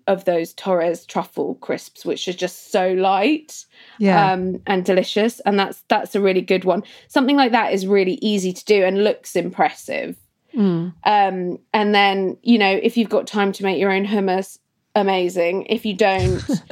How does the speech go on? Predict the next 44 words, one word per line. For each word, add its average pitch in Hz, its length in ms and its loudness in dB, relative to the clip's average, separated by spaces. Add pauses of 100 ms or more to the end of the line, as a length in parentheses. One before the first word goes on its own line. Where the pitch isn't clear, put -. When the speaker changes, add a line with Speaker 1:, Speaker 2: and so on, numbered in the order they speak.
(140)
Speaker 2:
<laughs> - 400 -20
Speaker 1:
you 240 120 4
know, 190 220 2
toast 254 360 0
some 214 120 -2
pine 214 300 0
nuts, - 420 -4 (160)
throw 220 180 2
them 208 160 -2
on 190 140 -2
top, - 560 -2
put - 180 -2
some 202 180 -4
lovely 202 380 0
extra - 260 -6
virgin 185 300 -2
olive 190 300 0
oil 180 200 0
on 175 160 -4
top, 185 480 -2 (600)
um, 175 540 0 (220)
and 226 160 2
think, 269 220 0
and 233 160 0
fall 311 200 0
back 311 220 0
on 277 120 0
things 240 240 0
that 214 100 2
you 220 140 0
might 220 200 0
have 208 240 -6
previously 190 460 -2
made. 196 360 0
Like, 185 200 -2
if 240 140 -4
you 202 100 -6
make, 190 480 -4
if - 160 -6
you 208 60 2
ever 196 160 0
make 185 180 0
s-, - 180 -18 (160)
um, 190 360 -2